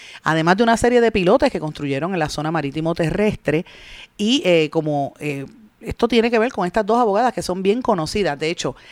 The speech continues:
esta orden la había emitido el tribunal el catorce de febrero del dos mil veintidós, cuando emitió una sentencia final en la que declaró nulo el permiso de construcción consolidado número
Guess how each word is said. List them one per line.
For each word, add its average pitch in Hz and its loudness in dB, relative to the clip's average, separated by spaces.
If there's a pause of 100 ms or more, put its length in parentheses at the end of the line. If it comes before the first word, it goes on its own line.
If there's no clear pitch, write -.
(280)
esta 269 4
orden 254 8
la 160 6
había 160 4
emitido 226 4
el 233 0
tribunal 233 -4
el 226 -2
catorce 165 -4
de 240 -2
febrero 196 0
del 147 0
dos 139 -2
mil 220 0
veintidós, 143 -4 (280)
cuando 156 2
emitió 147 0
una 214 4
sentencia 240 0
final 208 -2
en 202 -2
la 165 0
que 151 -6
declaró 139 -4
nulo 233 4
el 208 -2
permiso 147 -6
de 185 -2
construcción 208 -6
consolidado 202 0
número 160 0